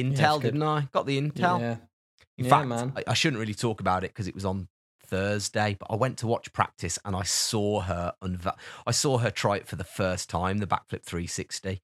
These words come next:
Speaker 2: She didn't land it, but basically she was, she was doing laps and pulling up, and you could see she was, like, sizing up for something every time. And then she went for it, and I was sitting next to Deck and,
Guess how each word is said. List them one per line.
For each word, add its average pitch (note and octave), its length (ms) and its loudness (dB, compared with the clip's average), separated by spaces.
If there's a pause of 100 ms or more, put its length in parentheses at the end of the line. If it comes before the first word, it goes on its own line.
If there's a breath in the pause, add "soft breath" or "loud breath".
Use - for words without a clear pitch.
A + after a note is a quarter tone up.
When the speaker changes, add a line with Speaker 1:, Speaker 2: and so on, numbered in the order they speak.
(520 loud breath)
Speaker 2:
She - 140 0
didn't C#3+ 280 2
land B2+ 320 2
it, F#2+ 120 -2
but - 180 -10
basically C#3 460 -2
she - 180 -2
was, G2+ 240 -4 (340)
she - 120 -8
was A2+ 100 -4
doing D3 300 0
laps A#2+ 440 0
and - 220 -8
pulling B2 380 0
up, F#3+ 240 2 (120)
and B2+ 140 -4
you B2+ 60 -4
could - 160 -12
see A#3+ 280 0
she G3+ 180 -4
was, D3+ 120 -2
like, C#3 180 0
sizing C3+ 640 2
up - 160 -6
for - 80 -4
something F#2+ 460 -2
every F#2+ 240 -4
time. F2+ 420 -4 (1300 loud breath)
And A2+ 140 0
then A#2+ 180 2
she - 180 0
went B2 320 0
for F2+ 340 -2
it, F#2 180 -2 (360)
and G#2 120 0
I - 20 2
was G2+ 100 0
sitting - 300 0
next - 240 -4
to G#2 80 -8 (100)
Deck G#2 460 2
and, G2 400 0